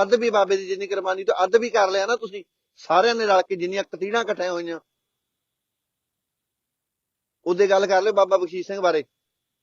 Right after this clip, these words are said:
ਅਗਲੇ ਦੇ ਪੰਜ ਮੈਂਬਰ ਕੌਮ ਲੇਖੇ ਲੱਗੇ ਨੇ, ਸੋਲਾਂ ਸਾਲ ਜੇਲ੍ਹ ਕੱਟੀ ਆ, ਅਠਾਰਾਂ ਉਹਦੇ ਸਿੱਧੇ ਮੁਕਾਬਲੇ ਹੋਏ ਨੇ,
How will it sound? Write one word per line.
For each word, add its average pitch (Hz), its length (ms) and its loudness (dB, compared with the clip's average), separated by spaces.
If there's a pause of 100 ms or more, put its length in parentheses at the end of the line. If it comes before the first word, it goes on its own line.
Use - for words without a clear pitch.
(640)
ਅਗਲੇ 185 160 2
ਦੇ 196 80 -2
ਪੰਜ 180 320 -2
ਮੈਂਬਰ 185 280 -2
ਕੌਮ 185 240 -2
ਲੇਖੇ 190 260 -2
ਲੱਗੇ 190 200 0
ਨੇ, 214 100 -4
ਸੋਲਾਂ 180 300 0
ਸਾਲ 185 180 4
ਜੇਲ੍ਹ 196 180 2
ਕੱਟੀ 185 280 -2
ਆ, 170 100 -2
ਅਠਾਰਾਂ - 840 -2
ਉਹਦੇ 196 180 0
ਸਿੱਧੇ 185 240 -2
ਮੁਕਾਬਲੇ 180 420 0
ਹੋਏ 185 200 0
ਨੇ, 160 120 -6